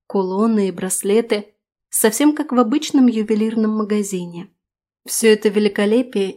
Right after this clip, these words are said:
эффектно подсвечивалось со всех сторон небольшими круглыми шариками-огоньками, словно волшебными лампочками.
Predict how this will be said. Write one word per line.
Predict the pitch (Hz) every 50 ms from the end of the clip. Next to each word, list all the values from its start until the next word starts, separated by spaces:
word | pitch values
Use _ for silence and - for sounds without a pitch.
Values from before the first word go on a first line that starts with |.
| - 214
эффектно | 208 - - 277 277 285 - 262 262
подсвечивалось | 247 240 233 233 - 240 233 247 247 - - 240 240 240 240 233 233 -
со | - 247
всех | 240 - - 220 208 202
сторон | - - - 196 196 196 208 233 226 233 - _ _
небольшими | 214 214 214 202 208 208 220 - - 311 311 311
круглыми | 302 - 240 247 254 233 254 254 240 240
шариками-огоньками, | 226 - - - 220 214 214 214 - 214 214 208 208 208 202 214 220 220 214 - - 196 185 180 180 180 185 - _ _ _ _ _ -
словно | - - 247 220 220 226 226
волшебными | 233 240 247 247 - 208 196 190 202 208 214 233
лампочками. | 233 233 214 196 185 185 190 190 - - - 190 185 185 208 214